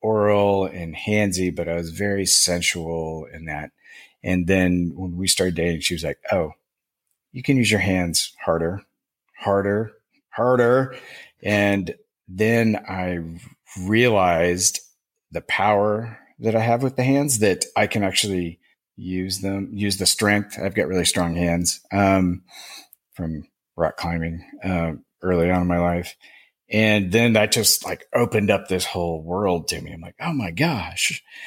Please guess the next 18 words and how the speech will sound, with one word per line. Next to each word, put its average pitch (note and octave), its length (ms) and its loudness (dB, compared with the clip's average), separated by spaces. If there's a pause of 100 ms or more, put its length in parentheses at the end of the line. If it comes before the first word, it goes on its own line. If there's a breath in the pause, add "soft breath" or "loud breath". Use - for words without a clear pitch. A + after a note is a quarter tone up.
(480 loud breath)
<laughs> F3 80 4 (800 loud breath)
And C#3 460 2 (760 loud breath)
I'm B2 260 4
also, A#2+ 440 4
I A#2 80 4
can A2+ 140 0
be G#2 100 0
very G#2 220 2
aggressive. G2 540 0 (120)
So, G#2 800 2 (260)
like, G2+ 280 -4
one A2+ 100 0
of G2+ 80 0
the G2 80 2
first A2+ 340 2
times F#2+ 520 0
that, F2+ 420 -2
um, E2+ 500 -4